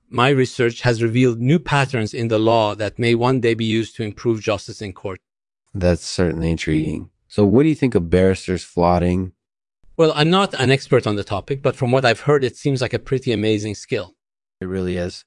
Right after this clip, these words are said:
Speaker 2: And speaking of skills, can you tell us a little bit about your flute playing?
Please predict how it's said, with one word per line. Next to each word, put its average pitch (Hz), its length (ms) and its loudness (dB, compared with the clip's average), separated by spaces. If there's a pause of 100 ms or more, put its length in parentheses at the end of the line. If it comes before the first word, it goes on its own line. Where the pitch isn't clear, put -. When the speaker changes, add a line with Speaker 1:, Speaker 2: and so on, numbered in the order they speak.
Speaker 2:
And 107 120 -2
speaking 127 360 2
of 95 80 0
skills, 101 640 0
can 107 160 2
you 120 80 4
tell 117 240 2
us 110 160 -4
a 98 40 -4
little 98 220 0
bit 110 160 0
about 92 380 2
your 92 180 0
flute 101 460 -4
playing? 113 500 0